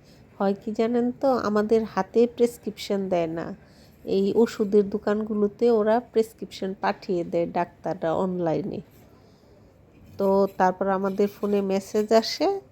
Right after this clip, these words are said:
সেই মেসেজ মতো ওই ওডু-,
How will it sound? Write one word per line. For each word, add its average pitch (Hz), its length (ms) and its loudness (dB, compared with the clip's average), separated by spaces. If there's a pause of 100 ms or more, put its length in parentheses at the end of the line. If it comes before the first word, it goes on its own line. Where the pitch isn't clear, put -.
(320)
সেই 214 240 2
মেসেজ 196 540 0
মতো 311 460 0 (280)
ওই 190 340 -2 (400)
ওডু-, 208 280 0